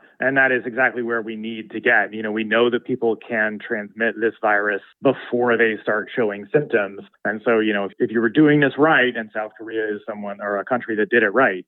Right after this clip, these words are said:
you would, when you have one confirmed case, you would move on and sort of start testing their people that that person had come in contact with, whether they're showing symptoms or not, so that you know on an individual level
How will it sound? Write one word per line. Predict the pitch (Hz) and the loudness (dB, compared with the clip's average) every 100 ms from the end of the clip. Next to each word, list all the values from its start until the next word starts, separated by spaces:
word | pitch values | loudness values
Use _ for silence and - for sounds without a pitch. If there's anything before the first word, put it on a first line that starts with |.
| - | -6
you | 113 104 | -4 0
would, | 107 101 101 - _ | 2 2 0 -6 _
when | 98 104 | -6 -4
you | 98 95 | -4 -6
have | - 104 | 0 0
one | 95 123 123 | 2 2 2
confirmed | 131 123 123 113 107 | 0 0 0 -2 2
case, | 113 110 - - | 2 2 -2 -2
you | 104 | 0
would | 101 | 2
move | 113 110 | 2 4
on | 107 107 | 4 2
and | 104 | -2
sort | - 104 | -2 -6
of | - | 0
start | 110 101 | 0 0
testing | - 117 - 104 95 | 0 -2 2 0 2
their | 113 110 107 104 95 _ - | 4 6 6 4 0 _ 2
people | 147 123 117 | 4 6 6
that | |
that | 123 117 - | 6 2 2
person | 120 120 | 2 2
had | 113 | 2
come | 117 | 2
in | 110 | 2
contact | 117 135 127 110 104 | 4 4 4 2 2
with, | 107 98 | 0 2
whether | 110 123 117 | 4 6 6
they're | 113 | 4
showing | 127 107 104 - | 4 2 0 -2
symptoms | 120 110 101 | -2 -2 -6
or | 92 - | -10 -2
not, | 120 110 98 _ _ - | 2 2 0 _ _ 0
so | |
that | 110 104 | 2 2
you | 104 | -2
know | 104 120 127 110 | 2 4 6 4
on | 107 | 4
an | 104 | 2
individual | 117 120 117 113 98 98 | 2 2 2 0 0 2
level | 110 101 95 101 | 4 4 2 0